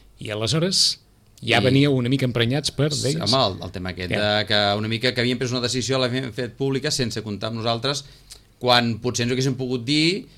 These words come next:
Speaker 2: i potser la discussió aquesta, si hagués sigut abans, i, «Escolta, mira, que hem decidit que farem, no es farem», allà se donen, fins i tot, eh, se'ns diu que els advocats de l'Ajuntament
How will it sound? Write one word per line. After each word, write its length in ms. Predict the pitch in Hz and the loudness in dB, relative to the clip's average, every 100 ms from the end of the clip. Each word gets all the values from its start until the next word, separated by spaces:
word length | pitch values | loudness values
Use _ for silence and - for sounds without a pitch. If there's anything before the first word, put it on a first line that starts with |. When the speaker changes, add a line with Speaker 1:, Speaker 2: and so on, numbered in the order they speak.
| - | -14
Speaker 2:
i 120 | 123 107 | -10 -6
potser 240 | 123 131 | -2 0
la 80 | 131 | 0
discussió 340 | 127 127 127 | -2 -4 -4
aquesta, 300 | 127 135 - | -2 -2 -2
si 120 | 143 135 | -4 -4
hagués 100 | 139 | -4
sigut 200 | 143 135 | -4 -4
abans, 180 | 143 139 | -4 -4
i, 40 | |
«Escolta, 280 | 131 175 160 170 | -6 -6 -6 -4
mira, 160 | 165 | -4
que 80 | 143 | -4
hem 80 | 143 | -6
decidit 380 | 139 139 147 135 | -6 -6 -8 -6
que 120 | 139 | -8
farem, 300 | 123 139 143 | -4 -4 -4
no 80 | 139 | -6
es 80 | 120 | -6
farem», 320 | 131 135 143 139 - - | -6 -4 -4 -8 -16 -10
allà 160 | 110 107 | -6 -4
se 100 | 120 | -2
donen, 680 | 131 135 131 123 117 104 92 - - - | -2 0 -2 -2 -4 -6 -10 -16 -18 -10
fins 180 | 104 | -6
i 60 | 101 | -6
tot, 480 | 98 98 98 98 - | -6 -6 -6 -8 -10
eh, 140 | 104 104 | -14 -10
se'ns 280 | 104 92 101 | -10 -10 -12
diu 160 | 101 | -10
que 80 | 104 | -10
els 180 | 101 95 | -10 -8
advocats 260 | 95 98 104 | -10 -10 -8
de 40 | 107 | -8
l'Ajuntament 600 | 104 104 101 120 123 | -6 -4 -2 0 0